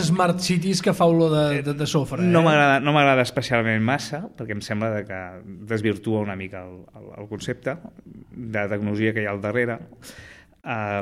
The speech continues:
Speaker 2: perquè no té ni, ni algoritm-, no sé, no té ni xarxes neuronals, ni algoritmes genètics, ni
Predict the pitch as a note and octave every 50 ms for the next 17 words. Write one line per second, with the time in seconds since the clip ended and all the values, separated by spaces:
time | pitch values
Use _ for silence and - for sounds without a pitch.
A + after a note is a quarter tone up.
0 | - - G2 - - F#2 F#2 F2+ F2 - F#2 F2+ F2+ F#2 F2 F2 - G#2 G2 F#2+
1 | F#2+ F#2+ F#2 F#2+ F#2 F2 G#2+ G2+ F#2 F#2 F2+ F#2 G2+ F#2+ F#2+ F#2+ G2+ G2 G2 G#2
2 | G2+ G#2 - A2 G2+ G2+ G2+ G#2 G2+ - A2 G#2+ G2+ F#2 - A2+ G#2+ - - G#2+
3 | G2+ A2 G2+ F#2+ F#2+ G2+ G#2+ A#2 B2+ C#3 D3 D#3 E3 D#3 C#3 B2+ A2+ G#2+ G2+ G#2
4 | G#2 G2+ G2+ G2 G2+ G2+ G2+ G#2+ A2 G#2+ G2 G#2+ G2+ G2+ A2 B2+ C3+ - - D3+
5 | D#3+ D#3+ D#3 - C3+ B2 A2 G#2 G2+ G2+ G2+ F#2+ F#2+ F#2+ F#2 F#2 F#2 F#2 F#2